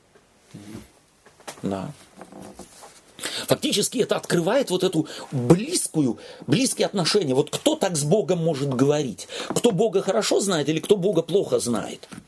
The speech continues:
Вот так Богу возражать. А? Только тот, кто Бога хорошо знает. С кем человек на "ты". Я Богу могу сказать, вот Авраам, да,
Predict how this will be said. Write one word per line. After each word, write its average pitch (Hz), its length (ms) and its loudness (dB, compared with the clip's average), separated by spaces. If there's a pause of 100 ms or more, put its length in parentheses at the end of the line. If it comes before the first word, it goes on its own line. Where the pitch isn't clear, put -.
(260)
Вот 143 100 6
так 143 180 2
Богу 151 260 0
возражать. 123 680 -2 (600)
А? - 120 -4 (1800)
Только 208 340 2
тот, 156 300 -2
кто - 180 2
Бога 143 300 -2
хорошо 135 440 0
знает. 110 520 -4 (220)
С - 260 -2
кем 240 300 0
человек 196 580 0
на 156 180 2 (160)
"ты". 151 280 0 (960)
Я 156 200 4
Богу 175 340 0
могу 165 240 2
сказать, 147 340 0 (180)
вот - 160 2 (120)
Авраам, 139 460 2
да, 135 200 4